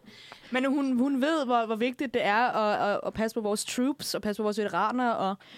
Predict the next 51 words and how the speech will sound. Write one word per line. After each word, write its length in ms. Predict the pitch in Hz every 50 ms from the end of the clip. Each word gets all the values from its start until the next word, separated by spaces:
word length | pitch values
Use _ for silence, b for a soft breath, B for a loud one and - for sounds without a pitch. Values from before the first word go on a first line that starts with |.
| B B B B
og 120 | 214 233
hun, 260 | 226 226 226 190 220
hun 240 | 214 247 247 254 240
er 100 | - 214
ikke 160 | 233 247 -
bare 240 | - 240 226 226 220
en, 140 | 277 180 190
der 120 | - 202 208
sådan 220 | - 202 190 180
kaster 400 | - - 233 202 202 - - 208
sig 120 | - 220 208
ud 140 | 220 208
i 40 | 208
krig, 360 | - - - 226 220 165 - -
fordi 140 | - 233 214
hun 180 | 208 208 202 196
ved, 220 | 233 247 247 220
hvad 140 | 208 202 190
det, 140 | 196 196 185
hvad 120 | 196 196
det, 160 | 196 196 180 196
hvad 200 | 202 196 - 202
det 100 | 226 220
betyder 460 | 233 - - 330 339 311 294 240 208
for, 320 | - - 190 170 - - - -
for, 380 | - - 196 170 165 139 - - -
for 180 | - - 196 175
en 80 | 170 165
folk, 380 | - - 185 165 - - - b b b b b b b
og 120 | 214 202
for, 400 | - - 202 190 180 175 160 165 151 - - -
for 100 | - 202
hvad 100 | 185 185
det, 100 | 185 190
hvad 80 | 196 190
det 80 | 202
går 80 | 208 190
ud 160 | 233 240 247
over 380 | 233 190 131 107 165 180 180 170
for, 380 | - - 190 165 - - - -
for 100 | - 185
kvinderne 500 | - - 208 208 233 262 262 240 202 190
især 260 | 185 - 202 180 151
også, 260 | 165 175 185 185 196
og 40 | -
for 60 | 185
børnene, 640 | - - 202 208 - - 226 220 208 208 196 160
og 80 | 175 185
for 80 | - 196
hele 240 | 196 214 220 220
landet. 320 | 202 202 196 - 233 233